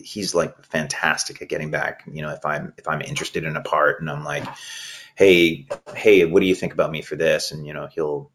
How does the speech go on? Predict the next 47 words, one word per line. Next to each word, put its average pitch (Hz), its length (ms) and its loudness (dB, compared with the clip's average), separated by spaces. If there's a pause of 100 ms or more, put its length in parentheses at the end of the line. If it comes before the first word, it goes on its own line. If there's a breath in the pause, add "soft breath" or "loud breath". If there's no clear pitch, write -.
you - 80 -18
know, 82 180 -18
he'll 80 200 -6 (180)
pass - 260 -6
it 71 60 -8
down 78 140 -2
the 76 80 -4
line 78 240 2
or 73 80 0
what 73 100 -2
have 76 240 -2
you. 80 200 2
And, 80 180 -4 (680 loud breath)
and 123 80 6
it's - 140 2
just 208 160 6
like 180 180 4
the, 156 360 6
the, 135 400 10 (120)
it, - 360 0 (240)
it's - 160 -6
so 156 140 -2
many 180 180 0
people 139 240 -4
in 117 80 0
Vancouver 107 320 0
make 98 160 -2
their 90 80 2
living 92 280 2
doing 78 240 -6
it 69 160 -12 (220)
that 80 140 2
it's, - 420 -4
you 90 80 -8
know, 92 100 -2
it's 87 100 -6
hard 113 260 -6
not 101 200 -6
to - 80 -20
be 87 180 -2
anything 82 320 -6
but 82 220 0
grateful 73 340 -4
for 73 220 -6
them. 73 200 -12
You 73 80 -10
know, 73 180 -14